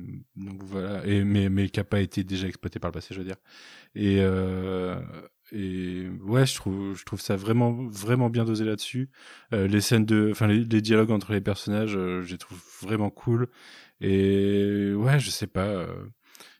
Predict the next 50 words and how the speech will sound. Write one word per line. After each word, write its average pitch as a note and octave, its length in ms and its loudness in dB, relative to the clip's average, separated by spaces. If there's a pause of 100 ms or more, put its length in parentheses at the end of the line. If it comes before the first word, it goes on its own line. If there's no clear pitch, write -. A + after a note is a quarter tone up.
ils G#2+ 160 0
ont A2+ 40 6
vraiment D3 280 10
tout D3 180 4
donné B2+ 280 10
sur A2 220 -2
cet - 100 -14
épisode G#2+ 300 0
pour G#2 160 -4
moi B2 420 -2
et, G2+ 140 -2
euh, F#2+ 600 -4
il, A2 340 -2
il, A2+ 260 0
il A2 100 0
me G#2+ 180 2
met A2 140 6
le A2 100 4
smile, G2 360 -2
quoi. - 180 -10 (160)
Il A2+ 140 -2
me, G2+ 340 -2 (520)
il A#2 140 2
me, A2 160 4
il, A#2 340 -2
il A2 160 -2
me G2+ 260 4
gonfle, A2 320 0
en F#2 40 -2
fait. - 260 -10
Il F#2 60 -4
me F#2+ 80 -4
gonfle G2 240 -4
à F#2+ 40 4
bloc G2+ 420 -2
et, F#2 180 -6
euh, E2+ 60 -8 (1120)
vraiment, G#2+ 440 4
vraiment, A2 380 6
vraiment A#2 280 6
très A#2 160 0
content. G#2+ 260 -4
Après, A2 320 4
euh, A2+ 580 8 (400)
j'ai F#2+ 200 2
peur A2+ 240 6
aussi A2 280 2
pour A2+ 160 2
l'épisode F#2+ 300 0
six. - 460 -2